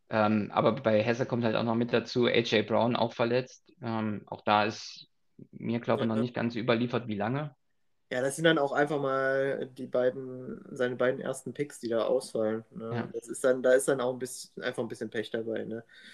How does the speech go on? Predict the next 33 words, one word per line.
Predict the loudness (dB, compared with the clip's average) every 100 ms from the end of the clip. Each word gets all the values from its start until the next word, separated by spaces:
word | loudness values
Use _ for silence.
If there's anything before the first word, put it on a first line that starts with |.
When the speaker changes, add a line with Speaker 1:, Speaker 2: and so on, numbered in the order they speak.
| -4 6
Speaker 2:
Gut, | 8
Speaker 1:
Absolut. | 8 6
Speaker 2:
A |
J | 2
Brown, | 2 0 0
weiß | -2
ich | -2
jetzt | -2
auch | -4
nicht, | -4 -8
wie |
lange | -6 -6 -4
der | -4 -2
ausfällt. | -4 -4 -4 -2 -4 _ _ _ _ _ _ -2
Ähm, | 0 2 2 0 -2 -6 -10 -12 -14 -16 -20 _ _ -8
habe | -2 0
ich | 0
jetzt | -2
noch | -4
nichts | -6 -4
gelesen, | -2 2 2 2 -2
aber | -6 -2 -2 -2 -4 -10
ist | -8
natürlich | -4 -4 -2 -4 -4
dann, | -4 -2 -2 -6 -10 -14 _ _ _ _ _ _ _ _
ich | -2
lese | 0 0
grad, | 0 0 0 0
Week | -4 -6 -6
to | -4 -2
Week, | -2 -2 -8 _ _ _ _ _ _ -8
hat | -6
Oberschenkel. | 0 2 0 0 -4 -4 -8